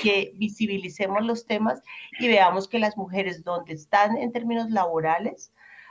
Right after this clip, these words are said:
aportan en términos de, eh, eh, toma de riesgo, en términos de lo que tiene que ver de se-, con seguridad, en términos de creatividad.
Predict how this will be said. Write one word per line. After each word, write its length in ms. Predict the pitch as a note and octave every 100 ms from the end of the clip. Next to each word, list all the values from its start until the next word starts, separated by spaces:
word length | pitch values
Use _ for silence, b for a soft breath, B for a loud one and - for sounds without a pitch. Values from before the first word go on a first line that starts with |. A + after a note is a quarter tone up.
| b
aportan 720 | F#3+ F#3+ G#3 G3+ G3+ G3 G3+
en 320 | G#3+ G#3 G3+
términos 640 | F#3+ F3 F3+ F#3+ G3 F#3+
de, 400 | F#3+ F#3+ G3 - -
eh, 640 | F3+ E3 D#3+ - - - -
eh, 480 | - F3+ E3+ E3 D3+
toma 260 | F3 F3 F3
de 80 |
riesgo, 800 | E3+ G3 G3 F3+ F3 F3+ F#3 F3+ -
en 180 | F3+
términos 600 | - E3 E3 E3+ F3 E3+ -
de 140 | D#3+
lo 160 | D#3+ D#3+
que 100 | D3
tiene 500 | D3 G3 F#3 F3 E3+
que 140 | F3
ver 240 | E3 D#3
de 120 | D#3 D#3
se-, 220 | - -
con 200 | F#3+ F3+
seguridad, 720 | E3+ D#3+ D#3 E3 F#3 F#3 F#3
en 100 | F#3
términos 320 | E3 E3 D#3+
de 80 | D#3+
creatividad. 720 | E3+ E3+ E3 F3 E3 G3 G3+